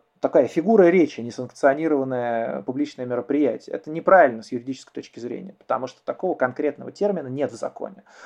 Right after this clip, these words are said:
У нас есть уведомительный порядок, а не получение на разрешение, ну, получение разрешения на проведение публичного мероприятия. Но это, так сказать, такая техническая проблема.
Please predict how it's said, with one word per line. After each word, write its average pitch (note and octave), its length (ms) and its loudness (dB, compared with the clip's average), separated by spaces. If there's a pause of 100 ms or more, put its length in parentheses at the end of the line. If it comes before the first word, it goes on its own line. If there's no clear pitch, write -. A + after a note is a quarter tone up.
(360)
У B2+ 40 -8
нас F#3+ 200 4
есть E3 320 0 (100)
уведомительный C#3+ 720 0 (220)
порядок, B2+ 540 2 (100)
а B2 100 2
не D3 160 -4
получение C#3 720 0
на B2+ 340 0
разрешение, C3 880 -4
ну, C3 100 -18
получение B2+ 320 -12
разрешения A#2 500 -10
на A2 80 -14
проведение A2+ 460 -10
публичного A#2 460 -16
мероприятия. A#2 680 -10 (380)
Но F#3 80 6
это, A#3+ 160 2
так F#3+ 140 2
сказать, D#3+ 360 0
такая B2+ 300 -4
техническая - 640 -8
проблема. A#2 480 -6